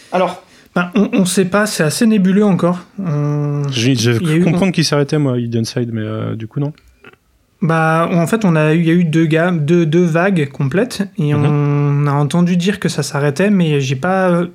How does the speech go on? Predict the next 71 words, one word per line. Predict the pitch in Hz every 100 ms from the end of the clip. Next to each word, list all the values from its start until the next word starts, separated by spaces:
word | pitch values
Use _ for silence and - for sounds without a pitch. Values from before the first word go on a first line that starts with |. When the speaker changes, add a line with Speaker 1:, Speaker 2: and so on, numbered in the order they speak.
| -
Speaker 2:
eu | 180
de | 175
confirmation | 175 156 151 151 156 147 - 170 175 175
ou, | 143 139 139 135 131 - - -
voilà, | 143
Speaker 3:
Ok. | 139
Speaker 2:
est-ce | 104
que | 185
ça | 180
va | 160 156 156
sortir | - - 151 - 170
dans | 160
l'anonymat | 151 151 156 156 160 165
total | 165 151 160 165 160
ou | 147
Speaker 1:
On, | 147 143 139 135 135 190 185
on | 185
sait | 220 247
pas |
trop, | - - 254
Speaker 2:
ce |
Speaker 1:
en | 240
Speaker 2:
sera | -
Speaker 1:
fait, |
si | 208
Speaker 2:
terminé ? | 139 143 175
Speaker 1:
c'est | 190
un | 185
co-, | 175 180 185 175
je, | 185 190 170 180 156
à |
ma | 190 202
connaissance, | 220 214 - 254 -
il | 185
y |
a |
pas | 180
eu | 240
de | 233
communiqué | - 226 220 220 247
officiel | 233 - 180 - 214
de | 190
la | 180
part | 175 175
de | 175
Lego | 180 208
qui | 208 180
dit, | 170 202 202
euh, | 165 - - - _ _ - 170
Hidden | 175 196
Side | 190 190
est |
fini, | 180 202 220
mais | 226 185
je | 175
suis | -
assez | 175 175
d'accord | 208 190 214
avec | 196
toi, | 196 208
Manu, | 196 208 214
ça | -
sent | 175 - 196
quand | 190
même | 190 208
la | 185
fin, | 170 - 208
à | 196
mon | 180
avis, | 175 185 180
de, | 175 160